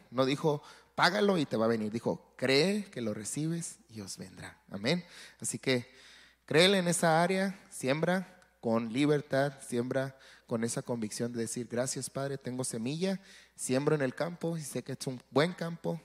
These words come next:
entonces recibo una cosecha abundante para seguir sembrando". Como dijo Eclesiastés, "En la mañana siembro mi semilla y cua-, y en la tarde no dejo descansar mi mano", lo que quiere decir que el se-,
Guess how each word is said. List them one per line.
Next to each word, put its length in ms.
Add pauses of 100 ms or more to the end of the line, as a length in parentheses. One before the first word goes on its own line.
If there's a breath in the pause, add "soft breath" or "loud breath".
entonces 640 (320 loud breath)
recibo 380
una 160
cosecha 420
abundante 600 (100)
para 200
seguir 460 (360 loud breath)
sembrando". 600
Como 220
dijo 160
Eclesiastés, 800 (760 loud breath)
"En 80
la 100
mañana 420
siembro 260
mi 120
semilla 420
y 40
cua-, 220
y 80
en 60
la 100
tarde 320
no 160
dejo 240
descansar 540
mi 120
mano", 300
lo 140
que 100
quiere 240
decir 340
que 120
el 60
se-, 160